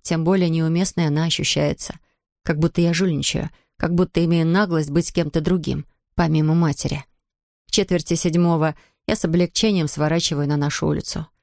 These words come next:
Джейкоб просыпается в шесть тридцать, как по часам, и сегодня будет так же. Однако, по мере приближения к дому, я замечаю, что внутри горит свет, и сердце у меня поскакивает. Я перехожу на бег, паникую. Вдруг с Джейкобом что-то случилось посреди ночи.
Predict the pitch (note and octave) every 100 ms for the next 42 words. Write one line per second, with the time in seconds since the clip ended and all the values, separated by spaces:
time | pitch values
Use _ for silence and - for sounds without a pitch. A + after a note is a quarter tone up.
0 | _ _ _ _ _ F#3 A3+ A3 F3+ F3
1 | - - F3+ F3 - - E3 - F3 F3+
2 | - - - D3+ - C#3+ C#3+ - E3 F3+
3 | - _ _ _ _ - - F#3 F3 F#3
4 | G3+ F#3+ F#3 F#3 G#3+ G3+ C#3 D3 C3+ _
5 | _ _ E3+ E3 F#3 F#3 F3 E3 F3+ F3+
6 | F3+ F3+ D#3 F3 F3 F3 E3 D#3 F#3 F3
7 | D#3+ D#3 E3 - F3 - E3 E3 E3+ F3
8 | F3 D#3+ D#3 - D3 - - _ _ _
9 | _ F3+ - D3+ - D#3 D#3+ E3 - D#3+
10 | - D3 - - - _ _ _ _ -
11 | F3 F3+ F#3 F#3 F3+ E3 D#3 E3 F#3+ -
12 | E3+ D#3+ - F#3+ F3+ - _ _ _ -
13 | E3+ A#3 - E3 E3 A3+ G3 D#3+ D3+ D3+
14 | - D#3+ - D#3+ F3 G#3 E3+ - D3+ F3+
15 | E3+ F#3 D#3 - D3+